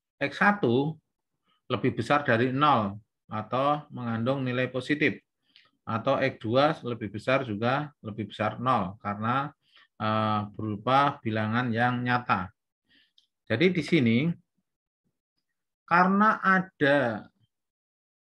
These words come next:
tiga persamaan, ya, ada tiga persamaan, maka ketika dibuat dengan metode grafik itu akan kesulitan karena harus membentuk tiga dimensi.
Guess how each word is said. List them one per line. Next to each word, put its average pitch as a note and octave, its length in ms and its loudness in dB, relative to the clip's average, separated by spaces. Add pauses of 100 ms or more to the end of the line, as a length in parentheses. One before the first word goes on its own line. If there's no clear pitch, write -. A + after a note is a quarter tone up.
(400)
tiga E3 720 -2 (240)
persamaan, B2+ 960 -2 (400)
ya, F#2+ 240 -10
ada G2 160 -10
tiga G2+ 320 -8
persamaan, B2+ 560 -2
maka D#3+ 480 2 (720)
ketika G3 480 4
dibuat D#3+ 560 0
dengan C#3+ 320 0
metode C#3+ 480 -2
grafik F#3 400 2
itu D#3+ 160 -4
akan F#3+ 320 -4
kesulitan F3+ 640 -2
karena D3 320 -2
harus B2+ 320 -6
membentuk C3+ 400 -4
tiga B2 240 -6
dimensi. B2+ 640 -2